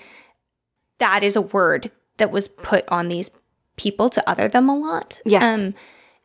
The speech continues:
Speaker 1: and on the topic of words, actually, the word geek was originally used to describe carnival workers. The nineteen seventy-five edition of the American Heritage Dictionary gave the definition,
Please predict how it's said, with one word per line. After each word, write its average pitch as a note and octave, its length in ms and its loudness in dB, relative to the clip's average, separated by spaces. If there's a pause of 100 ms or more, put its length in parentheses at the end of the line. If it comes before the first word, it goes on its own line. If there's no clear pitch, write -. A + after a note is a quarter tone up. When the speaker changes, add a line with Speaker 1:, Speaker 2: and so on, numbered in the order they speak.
(120)
Speaker 1:
and C4 140 0 (120)
on B3 260 2
the C#4 80 0
topic A3+ 360 -2
of G3 160 -4
words, B3+ 380 0
actually, B3+ 460 -2
the A#3 180 -2
word A3+ 360 -2 (100)
geek - 600 -4 (420)
was A3 200 0
originally G3+ 600 0
used F#3 400 -4
to A3+ 80 2
describe - 400 -2
carnival B3 600 0
workers. - 680 -6 (540)
The A3+ 360 0
nineteen C#4+ 680 -2
seventy-five A#3 1300 -2 (200)
edition G#3 560 -2
of F#3+ 160 -6
the G3+ 120 -2
American G3+ 400 0
Heritage G#3 640 -2
Dictionary G3 540 0
gave F#3+ 240 -4
the - 80 -10
definition, F#3 800 -2